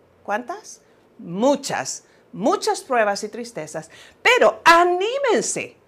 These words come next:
yo he vencido al mundo. Fueron palabras de una gran promesa de nuestro Señor Jesucristo. Ah, y en esta parte introductoria, y a,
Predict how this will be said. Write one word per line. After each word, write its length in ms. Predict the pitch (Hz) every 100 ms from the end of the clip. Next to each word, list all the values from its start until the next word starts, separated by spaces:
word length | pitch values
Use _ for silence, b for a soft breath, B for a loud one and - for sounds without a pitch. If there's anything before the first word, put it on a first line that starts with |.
| _ -
yo 600 | 165 175 302 190 180 B B _
he 140 | 220
vencido 800 | 190 175 170 - 226 214 208 208 _
al 200 | 170 180
mundo. 480 | 165 160 143 127 - b b b -
Fueron 220 | 247 254
palabras 880 | 254 240 247 320 330 370 392 392 - B -
de 100 | 214
una 180 | 240
gran 460 | 220 175 220 285 403 427 440
promesa 800 | 359 262 233 254 269 - 285 269 B B
de 240 | 180 220
nuestro 560 | 220 220 240 240 220 220
Señor 540 | - 196 185 196 196 196 B
Jesucristo. 680 | - 180 180 175 131 127 - _ b b b b b b _ _ _ _ -
Ah, 300 | 269 262 - -
y 120 | 269 330
en 80 | 466
esta 220 | 523 480
parte 240 | 427 415
introductoria, 760 | 381 311 247 202 - 311 262 196
y 120 | 214
a, 120 | 240